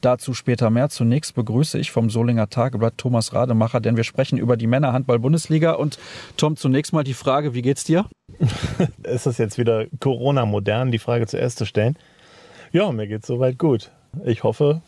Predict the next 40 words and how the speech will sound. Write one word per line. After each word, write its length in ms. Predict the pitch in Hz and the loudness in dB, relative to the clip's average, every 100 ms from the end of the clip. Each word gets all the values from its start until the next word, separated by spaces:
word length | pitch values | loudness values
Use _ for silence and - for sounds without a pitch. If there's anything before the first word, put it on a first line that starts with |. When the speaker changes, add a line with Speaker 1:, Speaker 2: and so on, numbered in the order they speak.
| _ | _
Speaker 2:
das 200 | - 120 | -2 0
Virus 300 | 135 147 147 | 0 0 0
hat 160 | 143 - | -2 -2
mich 160 | 131 | -2
nicht 220 | 131 139 - | 0 0 0
erfasst 400 | 120 139 165 147 | 0 -2 -2 0
und 160 | 143 | 0
wird 180 | 151 165 | 0 -2
mich 140 | 98 | -2
nicht 180 | 101 107 | -4 -4
erfassen. 460 | 92 98 - - - _ _ _ _ _ | -6 -6 -8 -8 -10 _ _ _ _ _
Speaker 1:
Du 120 | - 110 | -2 0
warst 180 | 120 | 0
gestern 480 | - 131 - 143 147 | 0 -4 0 0 0
im 140 | 120 123 | -4 -2
Gegensatz 420 | 135 131 127 - | 0 0 -2 -2
zu 80 | 131 | 2
mir 260 | 135 185 | 2 2
in 60 | 165 | 2
der 100 | 135 | 2
Solinger 360 | 131 127 123 | 2 2 0
Klingenhalle. 440 | - 165 175 170 151 | 0 -2 0 2 2
Wir 120 | 131 | 2
nehmen 220 | 123 127 | 2 0
am 120 | - | 0
Sonntagmittag 640 | 113 120 123 117 143 160 139 | 0 0 0 0 0 0 0
auf, 180 | 117 - | 0 0
deswegen 360 | 123 123 120 | -4 -2 -2
kennen 180 | 123 131 | -2 0
wir 80 | 131 | 0
natürlich 380 | 113 - 127 - | 0 -2 -2 -2
auch 80 | |
noch 160 | 117 117 | 0 0
nicht 180 | 120 - | -2 -2
die 80 | 120 | -2
anderen 320 | 117 120 113 | 0 0 -2
Ergebnisse 640 | 92 104 131 147 - 147 | -2 -2 -2 -2 0 0
des 160 | 123 113 | 0 -2
Nachmittags. 680 | 123 143 - 139 135 - | 0 0 0 0 0 -2
Und, 380 | - 127 117 113 | -6 -2 0 -2